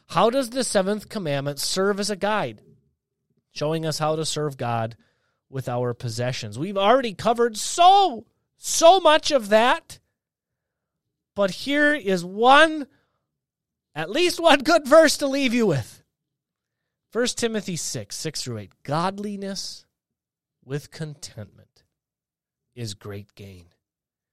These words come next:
Not the Powerball. Not a gigantic, whale-sized pay increase. Godliness with contentment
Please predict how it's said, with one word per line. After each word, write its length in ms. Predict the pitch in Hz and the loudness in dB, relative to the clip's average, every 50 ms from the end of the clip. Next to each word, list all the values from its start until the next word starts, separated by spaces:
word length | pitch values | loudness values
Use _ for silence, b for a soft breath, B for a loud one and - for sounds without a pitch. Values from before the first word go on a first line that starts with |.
| _ _ _ _ _ _ | _ _ _ _ _ _
Not 140 | - 135 - | -18 -16 -14
the 60 | - | -14
Powerball. 720 | 180 - 147 120 113 110 110 107 107 107 104 104 101 104 - _ _ _ _ _ _ _ _ _ _ _ _ _ _ _ _ _ _ _ _ _ _ _ | -12 -10 -8 -6 -6 -6 -8 -10 -10 -10 -10 -10 -12 -12 -16 _ _ _ _ _ _ _ _ _ _ _ _ _ _ _ _ _ _ _ _ _ _ _
Not 180 | - 127 131 143 | -10 -6 -6 -6
a 60 | 156 | -6
gigantic, 960 | 160 139 143 139 139 131 - 131 127 131 135 139 - 147 139 131 _ - - _ _ _ _ _ _ _ _ _ _ _ | -6 -4 -4 -6 -6 -6 -8 -8 -6 -6 -6 -8 -8 -8 -10 -10 _ -18 -20 _ _ _ _ _ _ _ _ _ _ _
whale-sized 1120 | - 113 110 113 127 131 135 139 151 151 - - 143 135 135 135 135 135 139 139 131 - - | -20 -14 -8 -4 -2 -2 0 0 0 -2 -2 -4 -4 -4 -4 -4 -4 -6 -8 -8 -10 -12 -12
pay 280 | - - 156 147 139 127 | -8 -6 -6 -4 -4 -6
increase. 720 | 117 110 110 - - - 117 113 110 - - - - - _ _ _ _ _ _ _ _ _ _ _ _ _ _ _ _ _ _ _ _ _ _ _ _ _ _ - | -8 -10 -12 -14 -14 -14 -12 -12 -12 -14 -14 -16 -18 -20 _ _ _ _ _ _ _ _ _ _ _ _ _ _ _ _ _ _ _ _ _ _ _ _ _ _ -10
Godliness 880 | 127 123 127 135 139 135 135 131 127 123 120 117 - - - - - _ _ _ _ _ _ _ _ _ _ _ _ _ _ | -6 -4 -2 -2 -2 -4 -6 -6 -6 -6 -8 -8 -8 -10 -12 -14 -18 _ _ _ _ _ _ _ _ _ _ _ _ _ _
with 240 | - 127 123 120 - | -12 -10 -10 -10 -10
contentment 760 | - - 120 117 107 - - 117 120 - - 120 110 107 _ | -12 -14 -12 -12 -12 -12 -12 -12 -12 -12 -16 -20 -20 _ _